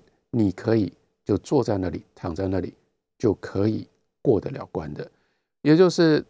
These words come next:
很重要的一件事情，我们先不要讲说意识形态上，台湾是不是仍然在，包括民进党，在取得自己的政权、取得选票的时候，还必须要诉诸多少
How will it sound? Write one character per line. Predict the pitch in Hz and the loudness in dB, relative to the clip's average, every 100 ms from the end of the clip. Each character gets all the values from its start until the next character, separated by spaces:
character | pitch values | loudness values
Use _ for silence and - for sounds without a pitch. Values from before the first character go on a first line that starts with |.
| _ | _
很 | - 110 | -6 -4
重 | 98 160 | 0 0
要 | 139 | 2
的 | 92 | 0
一 | 92 | -2
件 | 95 | -4
事 | 85 - | -6 -10
情， | - - 127 _ _ - | -10 -12 -14 _ _ -4
我 | 117 | -2
们 | 113 | 2
先 | 139 | 0
不 | 135 | 0
要 | 113 | -2
讲 | - - | -4 -8
说 | - 101 85 - | -8 -8 -8 -8
意 | - 90 | -4 -2
识 | - 92 | -2 -8
形 | - 85 | -8 -10
态 | 92 80 | -8 -8
上， | 110 - _ _ _ _ | -8 -10 _ _ _ _
台 | 110 | 2
湾 | 120 127 | 2 2
是 | 123 | -2
不 | 107 | -6
是 | - 92 | -6 -2
仍 | 131 143 | 0 0
然 | 135 80 95 - _ _ | -2 -6 -10 -18 _ _
在， | - 110 101 98 - _ - | -2 0 0 -2 -6 _ -2
包 | 104 | 0
括 | 110 | 0
民 | 92 95 | -2 -2
进 | 113 | -2
党， | - 151 _ _ _ _ | -4 -12 _ _ _ _
在 | 135 123 | 2 2
取 | - - 101 | -4 -4 -4
得 | 92 107 | 0 -2
自 | - 190 | -2 -4
己 | 151 - 80 | -4 -8 -8
的 | 90 - - | -6 -6 -6
政 | - 156 | 0 0
权、 | 101 - 82 | 0 -8 -10
取 | - 90 | -8 -8
得 | 85 - - | -8 -10 -20
选 | - - 82 | -10 -8 -6
票 | 101 | -6
的 | 85 | -6
时 | - | -8
候， | 107 - _ _ _ | -8 -12 _ _ _
还 | 143 | 2
必 | 165 196 | 2 0
须 | - | -2
要 | 170 | -2
诉 | 147 - 156 | -2 -2 -2
诸 | 143 143 | 0 -4
多 | 143 143 | 0 -2
少 | 139 - | -2 -6